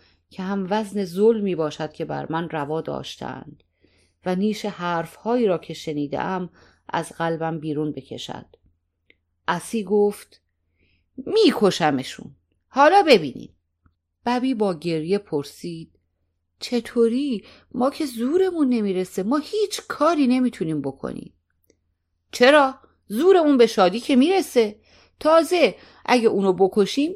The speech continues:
بیشتر دلشون میسوزه. شادی رو میبریم پشت بوم، از همون بالا پرتش می‌کنیم پایین.»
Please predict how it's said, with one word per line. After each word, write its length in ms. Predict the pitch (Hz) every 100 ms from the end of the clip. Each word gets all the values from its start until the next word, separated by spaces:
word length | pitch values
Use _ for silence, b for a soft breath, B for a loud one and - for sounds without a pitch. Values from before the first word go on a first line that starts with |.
| -
بیشتر 420 | - 269 - 302 240
دلشون 420 | 185 131 - -
میسوزه. 440 | 135 - - - - _ _ _ _
شادی 440 | - 214 190 247
رو 120 | 220
میبریم 380 | 202 220 175 151
پشت 380 | - 160 - 151
بوم، 340 | 165 240 277 B B B
از 260 | - 302 302
همون 440 | 330 330 302 214
بالا 440 | 220 233 240 277 330
پرتش 600 | - 349 349 269 - -
می‌کنیم 300 | - 139 127
پایین.» 360 | - - -